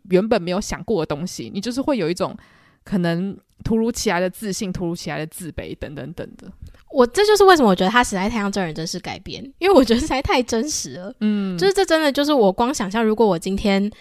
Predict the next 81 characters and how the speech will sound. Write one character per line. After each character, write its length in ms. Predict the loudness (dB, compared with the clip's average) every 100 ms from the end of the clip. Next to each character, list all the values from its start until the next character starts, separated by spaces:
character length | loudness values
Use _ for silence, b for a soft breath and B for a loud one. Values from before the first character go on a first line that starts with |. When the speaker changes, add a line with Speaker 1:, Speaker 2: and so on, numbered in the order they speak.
| B B
Speaker 2:
中 180 | 2 4
了 60 | 6
乐 180 | 6
透， 320 | 4 0 -2 -4
然 80 | 2
后 120 | 2
我 80 | 4
带 200 | 0 0
朋 80 |
友 120 | -2 -4
出 120 | -6
去 140 | -6
玩， 240 | -6 -8 -4
然 80 | -2
后 60 |
大 100 | 0
家 120 | 0
一 20 | -2
定 100 | -4
会 60 |
好 180 | -2 -2
奇 160 | -2 -8
钱 220 | -8 -8
哪 160 | -8 -8
里 120 | -10
来 180 | -12 -14
嘛， 180 | -16 -18 b
然 120 | -2 0
后 60 |
你 100 | 2
就 140 | 2 0
在 80 |
那 80 | 2
边 180 | 2 0
神 160 | -2 -2
神 140 | -2
秘 140 | -2
秘 100 | -2
的 60 | -2
不 120 | -4
讲， 220 | -8 -10 -8
然 80 | -6
后 80 | -2
最 100 | 0
后 120 | -2
一 40 |
定 80 | -4
会 60 | -8
吵 180 | -12 -14
架。 200 | -14 -14 -6
Speaker 1:
啊， 340 | 0 0 0 -2
对。 140 | -2
Speaker 2:
嗯。 440 | -2 -4 -10 -16 -20 b b b b b _
Speaker 1:
所 160 | -4
以 80 | -4 -6
这 120 | 2 4
本 160 | 4
书 180 | 2 0
其 120 | -2
实 80 | 0
我 160 | 2 2
还 140 | 0
蛮 160 | -2 -2
推 220 | -2 0
荐， 120 | 0
就 120 | 0
是 40 | 0
如 220 | 2 0
果 220 | 2 0
你 340 | 0 -6 -10 -16 _
对 180 | 2 4
于 420 | 2 -2 -4 -6 -10
虚 200 | -8 -4
拟 140 | -2 0
货 140 | 2
币 120 | 2
不 200 | 0 -2
了 200 | -4 -4
解 200 | -8 -10
的 80 | -10
话， 300 | -8 -8 -10